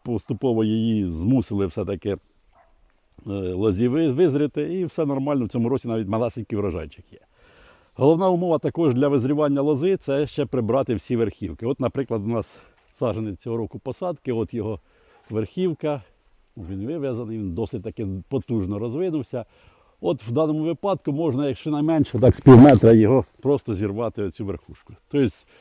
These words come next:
прибрати точку росту. До речі, вже точка росту, бачите, вже вона не згинається, вона вже виправилася, тобто ріст вже поступово зупиняється. І це до-, до-, досить хорошо, тому що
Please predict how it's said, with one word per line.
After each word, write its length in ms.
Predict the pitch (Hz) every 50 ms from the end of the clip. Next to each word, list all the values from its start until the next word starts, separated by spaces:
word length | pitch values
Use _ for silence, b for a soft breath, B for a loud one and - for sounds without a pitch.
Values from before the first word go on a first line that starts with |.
| b b b b b - 107 -
прибрати 480 | 147 160 139 135 143 135 110 - 123
точку 340 | - 135 139 - - - 160
росту. 280 | 175 196 185 - 151 123
До 100 | 117 127
речі, 220 | 127 117 - 127
вже 120 | 107 120
точка 360 | - - 127 110 - - 127 117
росту, 260 | 120 110 - - 113
бачите, 340 | 104 107 98 - 98 95 101
вже 220 | 92 101 95 87 b b b b b b b b b b
вона 220 | - 113 113 110
не 120 | 110 113
згинається, 560 | 95 82 110 120 143 165 170 165 160 143 - 131
вона 160 | 113 113 107
вже 140 | 92 107 101
виправилася, 580 | 98 131 139 - 151 160 160 156 151 - -
тобто 340 | - 120 120 113 - - 123
ріст 220 | 120 131 113 -
вже 180 | - 101 113 104 - -
поступово 480 | 110 - - - 101 - 117 107 107
зупиняється. 840 | 92 98 127 - 135 113 107 104 98 101 107 123 - _ - 156 147 b b b b b b b b b b b b b b b b b b _ _ _ _ _ -
І 240 | - 156 185 190 190 151 - _ _ _ _
це 180 | - 180 170
до-, 200 | 151 131 139 156 120 98 -
до-, 340 | - 127 120 107 101 147 156
досить 340 | 123 131 156 - 147 120 -
хорошо, 480 | - 135 143 147 - - - 196 190 160 -
тому 260 | - 131 120 143 139
що 240 | - - 147 135 120